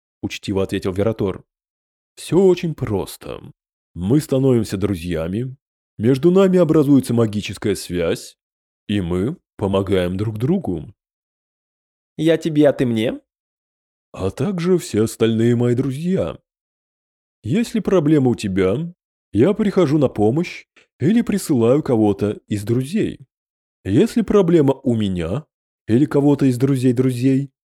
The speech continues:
на помощь приходишь ты». «Кажется удобным». «Это удобно, но это палка о двух концах», сказал Дигати. «Ты сможешь вызвать себе на помощь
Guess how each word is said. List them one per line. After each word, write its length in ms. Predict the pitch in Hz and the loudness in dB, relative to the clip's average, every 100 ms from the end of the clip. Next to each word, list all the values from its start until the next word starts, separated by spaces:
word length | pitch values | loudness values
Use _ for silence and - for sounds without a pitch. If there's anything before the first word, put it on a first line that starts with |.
| _ - | _ -4
на 140 | 98 | -4
помощь 440 | - 95 95 110 - | 0 0 0 -2 -4
приходишь 600 | - - 101 101 127 - | -4 0 0 0 -2 -4
ты». 280 | - 113 - _ _ _ _ _ _ _ _ _ - | -4 -4 -6 _ _ _ _ _ _ _ _ _ -4
«Кажется 440 | 104 101 131 233 | -2 -2 -4 -2
удобным». 560 | 262 185 175 254 262 - _ _ _ _ _ _ _ - | 2 2 2 0 -4 -8 _ _ _ _ _ _ _ -8
«Это 200 | - 139 | -4 -2
удобно, 540 | 104 110 226 170 78 | 0 0 0 -2 -6
но 320 | 76 95 139 | -8 -6 -6
это 140 | 214 220 | -4 -4
палка 280 | 214 196 | -4 -2
о 40 | 190 | -2
двух 160 | 190 | -2
концах», 560 | - 202 - 214 - - | -4 -6 -4 -6 -6 -18
сказал 400 | - - 90 95 | -14 -8 -4 -4
Дигати. 600 | 90 98 98 85 82 - _ _ _ - | -4 -2 -4 -4 -12 -16 _ _ _ -10
«Ты 80 | |
сможешь 600 | 156 208 180 85 80 - _ _ - | -6 -2 0 -2 -8 -14 _ _ -4
вызвать 340 | 110 120 110 | 0 0 -2
себе 180 | - 104 | -2 -2
на 120 | 98 | -2
помощь 460 | 90 98 156 214 | -4 -4 -4 -8